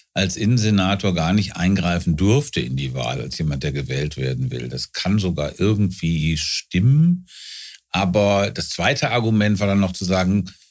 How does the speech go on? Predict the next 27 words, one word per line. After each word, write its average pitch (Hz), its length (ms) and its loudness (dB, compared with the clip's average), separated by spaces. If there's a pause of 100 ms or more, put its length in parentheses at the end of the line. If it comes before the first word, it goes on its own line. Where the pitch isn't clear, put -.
(340)
äh, 101 220 2
was 90 280 0
würde 101 180 0
es 101 100 -2
denn 92 180 2
bringen, 101 260 2
wenn 101 140 0
er 90 100 0
zurücktreten 85 680 -4
würde? 67 220 -2
Und 82 80 2
das 104 160 2
Argument 92 400 2
ist 90 140 -2
natürlich 78 680 -4 (140)
unterirdisch. - 800 -4
Und 90 340 0 (160)
das 95 200 -2
Gesamtsetting 127 800 0
ist - 260 -4
jetzt, 107 440 -4 (1000)
es - 120 0
ist 117 160 -4
was 92 100 0
total 139 380 -2
schief 160 260 -2
gelaufen 139 760 0